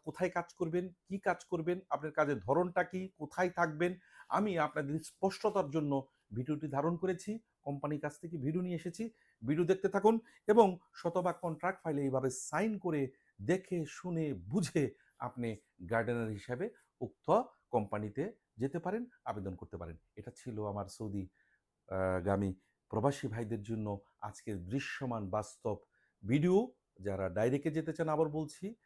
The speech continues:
যারা শতভাগ গার্ডেনারে যেতে চান, শুধু তারাই আবেদন করবেন। এবং আগামীতে অন্য কোনো কোম্পানি এবং অন্য কোনো তথ্যভিত্তিক তথ্য হলে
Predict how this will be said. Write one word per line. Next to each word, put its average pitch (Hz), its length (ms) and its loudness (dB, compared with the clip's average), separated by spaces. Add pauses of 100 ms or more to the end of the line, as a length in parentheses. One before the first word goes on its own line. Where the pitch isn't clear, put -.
(200)
যারা 104 260 0
শতভাগ 120 440 0
গার্ডেনারে 139 420 2
যেতে 151 220 -4
চান, 196 240 -8 (120)
শুধু 107 220 -8
তারাই 95 280 -6
আবেদন 85 300 -10
করবেন। 80 280 -14 (400)
এবং 113 200 -4 (100)
আগামীতে 151 520 -2 (280)
অন্য 127 260 -2
কোনো 143 200 -4
কোম্পানি 143 560 -4
এবং 131 200 -4
অন্য 123 200 -2
কোনো 120 200 -6
তথ্যভিত্তিক 131 600 -10
তথ্য - 200 -12
হলে 156 300 0